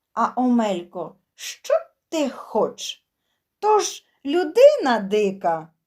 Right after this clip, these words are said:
Насолода. Ходять двоє зоопарком, обоє під газом. Біля кожної тварини спиняються разом.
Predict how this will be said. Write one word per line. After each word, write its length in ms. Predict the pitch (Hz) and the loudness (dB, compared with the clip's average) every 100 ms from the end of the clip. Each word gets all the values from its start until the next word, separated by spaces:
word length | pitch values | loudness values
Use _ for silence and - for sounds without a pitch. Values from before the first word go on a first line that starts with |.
| _ _ _ _ _ _ _ _ _ _ _ _ _ _ _ _ _ _ _ - | _ _ _ _ _ _ _ _ _ _ _ _ _ _ _ _ _ _ _ -12
Насолода. 920 | 202 339 - 285 233 175 151 - - _ _ _ _ _ _ _ _ | -6 -4 -6 -8 -6 -6 -8 -14 -20 _ _ _ _ _ _ _ _
Ходять 560 | _ - 453 370 269 208 | _ -2 0 2 0 0
двоє 380 | 202 269 339 240 | -6 -6 -2 -4
зоопарком, 1160 | 226 202 185 - 339 403 - - 330 330 330 - - | -4 -4 -6 -8 -10 -10 -10 -6 -4 -4 -8 -14 -6
обоє 520 | 196 196 415 415 240 | -4 -4 -6 -6 -10
під 220 | 233 196 | -8 -6
газом. 680 | 190 180 - - - - - - - - | -6 -6 -10 -12 -18 -20 -20 -20 -20 -6
Біля 240 | 285 359 | 2 2
кожної 520 | 381 453 440 403 370 | 4 0 0 0 -2
тварини 760 | 349 330 339 453 480 415 381 359 - | -2 2 2 4 0 0 -2 -4 -12
спиняються 960 | - - - 240 302 349 294 269 - 254 | -20 -14 -4 -2 0 -2 -4 -8 -6 -4
разом. 520 | 220 151 120 120 98 | -2 -4 -6 -10 -18